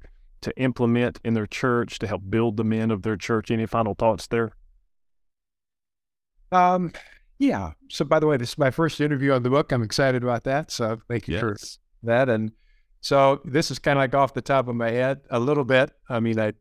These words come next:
Speaker 2: been thinking about things, but let me, hey, let me tell you two quick stories.
Speaker 1: Okay.
Speaker 2: Uh,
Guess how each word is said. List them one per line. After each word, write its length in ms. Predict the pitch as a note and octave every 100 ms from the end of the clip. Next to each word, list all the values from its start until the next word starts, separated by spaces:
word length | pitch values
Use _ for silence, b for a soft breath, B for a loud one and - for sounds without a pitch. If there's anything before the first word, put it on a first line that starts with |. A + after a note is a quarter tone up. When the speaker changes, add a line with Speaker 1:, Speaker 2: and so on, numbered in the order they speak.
| _ -
Speaker 2:
been 140 | A2+
thinking 220 | B2 A#2
about 200 | A2 A2
things, 200 | A#2+ A#2
but 180 | A#2 A2+ _ _ _ -
let 80 |
me, 60 | A3
hey, 180 | - F3 - _ _ _ -
let 160 | F#3 G3
me 60 |
tell 160 | E3 F3+
you 160 | C#3 - _ -
two 180 | G#3
quick 220 | G3+ D#3+ -
stories. 440 | D3 A2+ F#2+ - - _ _ _
Speaker 1:
Okay. 100 | A2+ _ _ _ _ _ -
Speaker 2:
Uh, 240 | A#2+ A#2+